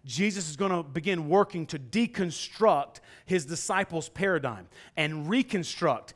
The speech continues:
his disciples' paradigms around what it means to be a disciple and what it means for Jesus to be the Messiah.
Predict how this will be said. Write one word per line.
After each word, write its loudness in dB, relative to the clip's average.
his 2
disciples' 0
paradigms 2
around 4
what 10
it 4
means 0
to -2
be -2
a 2
disciple 0
and -8
what 6
it 0
means -2
for -10
Jesus -2
to -8
be -4
the -6
Messiah. -8